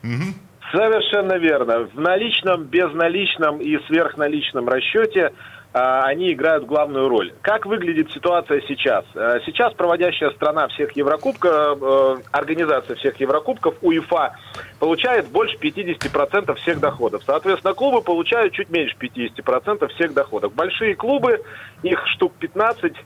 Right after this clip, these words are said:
Speaker 2: в Суперлиге заявлено двенадцать, задаются вопросом:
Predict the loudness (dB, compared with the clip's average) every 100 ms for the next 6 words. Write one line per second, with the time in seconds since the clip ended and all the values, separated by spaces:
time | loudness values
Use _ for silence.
0 | -14 -6 -6 -4 -2 0 0 -2 0 2
1 | 2 2 0 -2 0 2 2 2 -2 0
2 | 0 2 0 0 0 2 0 0 -4